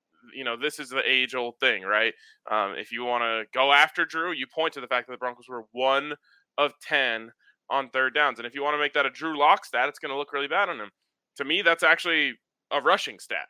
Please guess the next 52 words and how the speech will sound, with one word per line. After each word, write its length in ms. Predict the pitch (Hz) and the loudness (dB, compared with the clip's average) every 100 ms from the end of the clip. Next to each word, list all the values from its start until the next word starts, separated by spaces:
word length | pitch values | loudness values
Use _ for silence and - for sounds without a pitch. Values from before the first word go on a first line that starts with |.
| _ - | _ -12
The 80 | |
fact 240 | 120 151 151 | 2 2 2
that 120 | 151 | -6
the 40 | |
Broncos 520 | 123 143 151 151 135 - | -2 0 0 -2 -6 -8
could 260 | 175 175 | -4 0
not 260 | 156 151 117 | 4 2 2
run 200 | 147 143 | -2 -2
the 80 | 123 | 0
ball 340 | 135 147 135 - | 4 4 2 2
at 160 | 117 | 0
all 240 | 120 180 196 | 4 2 2
today 420 | - 104 98 113 - _ _ - | -4 -6 -6 -8 -12 _ _ -8
put 120 | 160 | -4
them 160 | 151 | -2
in 140 | 123 107 | -4 -8
really 300 | 113 160 143 | -6 -4 -4
bad 320 | 120 120 120 110 | 2 4 4 2
third 220 | 120 110 | -6 -2
down 280 | 131 151 151 | 2 2 0
situations. 680 | 120 - 98 98 - 127 - _ _ _ | -8 -14 -12 -10 -12 -14 -18 _ _ _
And, 280 | 143 156 156 - | 0 0 -2 -4
you 80 | |
know, 160 | 160 131 | -2 -2
Drew, 460 | 131 139 147 170 - 135 | -4 -4 -2 -4 -6 -4
again, 440 | 135 160 147 143 _ _ _ _ - | 2 2 2 -2 _ _ _ _ -4
I 120 | 139 | -2
think 200 | 156 147 _ | -2 -4 _
by, 540 | 135 135 139 139 139 - | 4 8 8 6 4 0
uh, 180 | 131 123 - - | 0 -2 -4 -8
uh, 220 | 110 127 101 | -6 -6 -8
you 140 | 131 | -8
know, 260 | 110 110 95 | -8 -10 -12
what 300 | 117 139 139 | -6 -2 -2
he 80 | 147 | -4
was 160 | 131 | -10
told 380 | - 160 190 247 | -4 2 2 2
to 100 | 156 | -6
do, 260 | 110 107 123 _ | -10 -10 -10 _
trying 240 | - 156 160 | 0 2 2
to 60 | 160 | -2
make, 380 | 123 123 - _ _ _ - | -2 -2 -6 _ _ _ -6
uh, 440 | 117 113 113 110 - - | -2 -2 -2 -4 -6 -14
the 60 | |
smart 320 | 131 156 151 131 | -8 0 0 0
decision, 320 | - 135 131 | -8 -12 -4
trying 180 | 139 131 | -2 -2
to 40 | |
make 160 | 131 117 | -4 -2
the 80 | |
right 180 | 120 160 | 0 0
decision, 440 | 127 - 120 135 | -2 -10 -10 -12